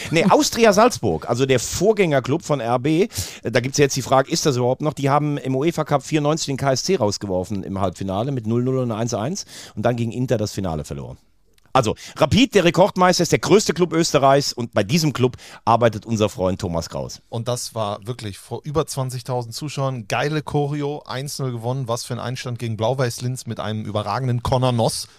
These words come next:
Speaker 2: falls man ihn kennt, <laughs> äh, der bei Borussia Mönchengladbach gespielt hat. Mal schauen, wo das hinführt.
Speaker 1: Mir
Speaker 2: Vielleicht
Speaker 1: tut's
Speaker 2: eine
Speaker 1: leid um die
Speaker 2: Meisterrunde.
Speaker 1: Fortuna, ich
Speaker 2: Ja.
Speaker 1: befürchte, dass das so ein Mental Break auch sein könnte,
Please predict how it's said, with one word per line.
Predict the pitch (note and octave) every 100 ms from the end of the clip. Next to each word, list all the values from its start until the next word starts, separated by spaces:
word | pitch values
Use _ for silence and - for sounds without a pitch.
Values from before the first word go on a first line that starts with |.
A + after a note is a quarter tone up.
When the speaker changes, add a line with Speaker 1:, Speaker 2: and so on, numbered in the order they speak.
| -
Speaker 2:
falls | C3 B2
man | B2
ihn | A#2+ -
kennt, | - D3 E3+ - B2+
<laughs> | -
äh, | - C3 A2
der | A2+
bei | A2+
Borussia | A2+ A2 A#2
Mönchengladbach | A2+ G#2+ G#2+ A2+ A#2
gespielt | G#2+ - G#2+ G2+
hat. | B2 - - - -
Mal | A2+
schauen, | B2+ C#3+
wo | D3
das | C#3
hinführt. | E3 F3+ G2+ F#2
Speaker 1:
Mir | C#3
Speaker 2:
Vielleicht | C3
Speaker 1:
tut's | F3 E3+
Speaker 2:
eine |
Speaker 1:
leid | D#3+ F#3
um | F#3
die | E3+
Speaker 2:
Meisterrunde. | D3 E3
Speaker 1:
Fortuna, | D3+ F#3 G3+
ich | F#3
Speaker 2:
Ja. | C3
Speaker 1:
befürchte, | A#2 D#3+ F3 E3
dass | C#3+ D3
das | D#3 D3+
so | D3+
ein |
Mental | C#3+ F3 F#3
Break | D#3 E3 F#3
auch | F3+
sein | - E3 E3+
könnte, | D#3 D#3+ E3 D#3+